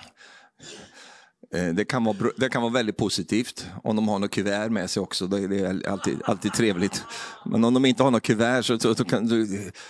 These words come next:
och, så, alltså de vill se, jag har någonting jag vill säga, det är bara lite så, sidan, va? Ja.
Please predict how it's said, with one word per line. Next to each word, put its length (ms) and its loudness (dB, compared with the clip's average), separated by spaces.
och, 300 0
så, 280 0
alltså 200 0
de 140 4
vill 80 2
se, 200 -4
jag 80 0
har 200 -2
någonting 380 -4
jag 140 -4
vill 120 -8
säga, 300 -8
det 60 -8
är 80 -10
bara 200 -12
lite 160 -12
så, 240 -10
sidan, 420 -8
va? 100 -20
Ja. 160 -8